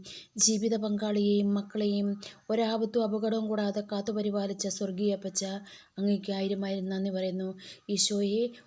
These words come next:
ഓരോ മക്കളെയും അങ്ങയുടെ കരങ്ങളിലേക്ക് സമർപ്പിക്കുന്നു. അങ്ങയുടെ ആലയമായ അവരുടെ ശരീരത്തെ വിശുദ്ധമായി സൂക്ഷിക്കുവാൻ എല്ലാ കുഞ്ഞുങ്ങളെയും അനുഗ്രഹിക്കണമേ നാഥ. കുഞ്ഞുങ്ങളെ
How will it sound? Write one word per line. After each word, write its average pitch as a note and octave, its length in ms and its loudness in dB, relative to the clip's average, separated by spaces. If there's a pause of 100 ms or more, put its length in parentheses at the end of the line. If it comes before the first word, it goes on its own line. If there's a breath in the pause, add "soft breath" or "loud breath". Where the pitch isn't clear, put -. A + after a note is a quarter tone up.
(120)
ഓരോ A3 400 4
മക്കളെയും G#3+ 560 0
അങ്ങയുടെ G#3 360 0
കരങ്ങളിലേക്ക് G3+ 540 2
സമർപ്പിക്കുന്നു. F#3+ 680 -4 (340 loud breath)
അങ്ങയുടെ F#3+ 440 -2
ആലയമായ G3 580 -4 (440 loud breath)
അവരുടെ A3 340 2
ശരീരത്തെ A3 560 2
വിശുദ്ധമായി A3 600 -2
സൂക്ഷിക്കുവാൻ G3+ 680 0 (360 loud breath)
എല്ലാ G3+ 220 2
കുഞ്ഞുങ്ങളെയും G3+ 640 0
അനുഗ്രഹിക്കണമേ F#3 680 0
നാഥ. F#3 340 -4 (840 loud breath)
കുഞ്ഞുങ്ങളെ G3+ 560 2